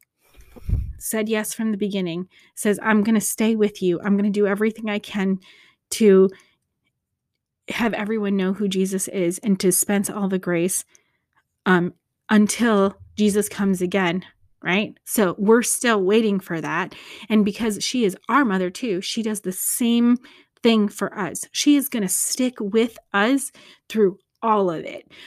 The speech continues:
through the crosses, through the resurrections, through the death, through the dying, through the, the sacraments, the separation, everything that we go through and our sinfulness and our coming back to the church,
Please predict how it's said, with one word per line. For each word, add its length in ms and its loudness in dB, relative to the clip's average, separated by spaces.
through 200 0
the 100 -4
crosses, 680 -4
through 160 -2
the 100 -2
resurrections, 880 -4
through 220 -4
the 100 -4
death, 340 -4
through 120 -6
the 80 0
dying, 400 -2
through 200 2
the, 160 2
the 260 -2
sacraments, 500 -2
the 100 0
separation, 760 0
everything 680 2
that 160 0
we 180 -2
go 220 0
through 240 -2
and 100 -2
our 120 -6
sinfulness 760 2
and 80 -2
our 80 -4
coming 360 -2
back 340 -4
to 160 -8
the 100 0
church, 360 -6